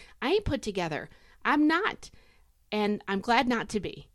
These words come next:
because then guess who gets all of the credit and glory? If you're encouraged one single iota, it's all Jesus. It's all the Father. It's all the Holy Spirit. Thank you, Lord. So,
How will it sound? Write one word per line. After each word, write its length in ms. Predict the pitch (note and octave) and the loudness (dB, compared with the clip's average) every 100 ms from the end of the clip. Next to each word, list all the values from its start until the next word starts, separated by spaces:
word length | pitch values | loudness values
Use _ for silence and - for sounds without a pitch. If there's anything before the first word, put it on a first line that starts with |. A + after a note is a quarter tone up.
| - | -12
because 340 | F#3 G3+ F3+ | -8 -4 -2
then 300 | G#3 A3+ B3 - | 0 2 0 0
guess 260 | G#3+ G#3 | -4 -2
who 60 | A#3 | -2
gets 240 | G3 F#3 - | -2 -4 0
all 340 | G3+ G3+ A3+ | 4 6 6
of 100 | A#3 | 4
the 100 | A3 | -2
credit 320 | G#3+ G3+ G3 F#3+ | -2 -2 -2 -2
and 100 | F3+ | -4
glory? 260 | E3+ D#3+ | -4 -4
If 120 | E3+ | 0
you're 160 | C4+ D#4+ | 4 4
encouraged 460 | E4 D#4+ D4 B3 C4+ | 4 2 2 0 -2
one 260 | D4+ D#4 | 2 4
single 300 | - D4+ C#4+ | 4 2 2
iota, 580 | B3+ B3+ B3 B3 F#3+ - - _ _ _ _ _ - | 0 -2 -2 0 -2 -4 -10 _ _ _ _ _ -4
it's 180 | D3 G3 | -2 0
all 140 | D#3+ | -2
Jesus. 580 | E3 D#3 D3 - - - _ _ | -2 -6 -8 -10 -12 -14 _ _
It's 200 | F3+ - | -8 -4
all 140 | E3+ | -4
the 80 | E3 | -4
Father. 440 | - D#3+ D3 C#3+ - | -4 -4 -4 -6 -12
It's 140 | - D#3 | -8 -6
all 100 | D3+ | -6
the 100 | D3+ | -6
Holy 180 | D3+ D#3+ | -8 -10
Spirit. 360 | - C#3+ - | -10 -10 -10
Thank 220 | D#3+ E3 E3 | -10 -10 -8
you, 80 | |
Lord. 220 | D3+ - - | -10 -12 -4
So, 240 | F3 | -4